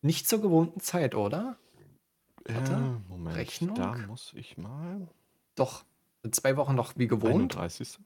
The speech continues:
Speaker 1: Genau.
Speaker 2: Mhm.
Speaker 1: Da
Speaker 2: Genau,
Speaker 1: sind
Speaker 2: also
Speaker 1: wir wie gewohnt wieder zu
Speaker 2: einunddreißig
Speaker 1: zweit
Speaker 2: passt.
Speaker 1: da.
Speaker 2: Genau. Genau.
Speaker 1: Und danach wird's vielleicht speziell.
Speaker 2: Danach wird's vielleicht extra speziell, genau. Das fällt ja genau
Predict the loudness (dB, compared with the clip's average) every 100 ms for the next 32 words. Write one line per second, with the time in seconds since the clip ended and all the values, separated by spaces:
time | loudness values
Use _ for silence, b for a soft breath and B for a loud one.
0 | _ _ -6 -6 -6 -10 -4 -2 0 -4
1 | _ _ _ _ _ _ _ _ _ _
2 | _ _ _ _ _ _ _ _ _ _
3 | _ _ _ _ b b b b -6 4
4 | 6 8 6 6 6 6 6 6 6 4
5 | 4 4 0 0 -2 -2 -8 -12 _ -14
6 | -12 -12 _ _ _ _ _ _ -20 _
7 | -14 -6 -4 0 0 0 -2 -2 -4 -4
8 | -4 -6 -8 -6 -4 -6 -8 _ _ _
9 | _ _ _ _ _ _ _ _ -12 -6
10 | -4 -4 -6 -6 -6 -6 -8 -12 -10 -12
11 | -12 -14 -14 -16 -8 -4 -2 -4 -6 -8
12 | -6 -4 -4 -4 -8 -8 -6 -6 -6 -6
13 | -6 -4 -4 -4 -6 -6 -8